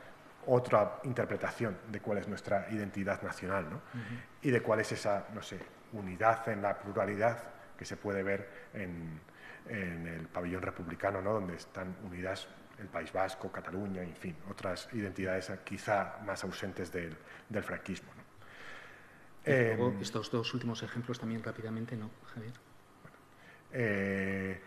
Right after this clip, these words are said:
Speaker 1: esto se puede ver a nivel español en los pabellones, en el pa-, en los montajes de Renau. También se puede ver esta actualización en otro tipo de pabellones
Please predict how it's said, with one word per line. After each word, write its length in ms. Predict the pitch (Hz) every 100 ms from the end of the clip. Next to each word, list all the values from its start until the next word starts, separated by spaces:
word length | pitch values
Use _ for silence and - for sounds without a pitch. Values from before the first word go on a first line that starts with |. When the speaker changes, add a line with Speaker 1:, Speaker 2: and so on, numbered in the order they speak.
| -
Speaker 1:
esto 240 | - 127 139
se 120 | 131
puede 200 | 131 120
ver 160 | 127 127
a 120 | 113
nivel 380 | 117 120 127 - - - - -
español 540 | 117 107 110 135 95 - - - -
en 220 | 113 104
los 100 | 95
pabellones, 580 | 101 95 101 101 107 113
en 100 | 101
el 80 | 92
pa-, 260 | 98 98
en 160 | 95 92
los 140 | 95
montajes 400 | 95 92 104 107
de 80 | 101
Renau. 340 | 104 127 175 208 - - - -
También 300 | 104 101 139
se 120 | 131
puede 200 | 123 120
ver 200 | 139 131
esta 180 | 113 123
actualización 800 | - 120 104 104 - 139 127 101 - - -
en 180 | 135 123
otro 200 | 127 131
tipo 180 | 127 123
de 60 |
pabellones 720 | 120 113 110 135 127 104 -